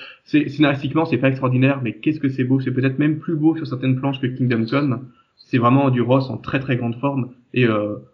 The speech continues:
enfin, autant de, autant de, autant de, de Ross en, pour quatre euros quatre-vingt-dix,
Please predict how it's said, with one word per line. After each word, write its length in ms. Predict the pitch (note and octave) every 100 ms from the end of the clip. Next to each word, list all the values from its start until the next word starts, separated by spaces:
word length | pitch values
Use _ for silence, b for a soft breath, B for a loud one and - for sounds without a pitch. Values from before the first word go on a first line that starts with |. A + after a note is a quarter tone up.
| _ -
enfin, 180 | A2+ -
autant 300 | D#3 D#3+ D#3+
de, 320 | C3 A#2 A2+
autant 200 | C3+ D3
de, 360 | C#3 A#2+ A#2 A#2
autant 200 | C#3+ D#3
de, 240 | D3 B2 A#2
de 120 | B2
Ross 380 | B2 C#3 D#3 -
en, 280 | B2+ B2 A2
pour 160 | A#2+ C3
quatre 100 | A#2+
euros 160 | A#2+
quatre-vingt-dix, 480 | A2+ - A2+ C3 B2+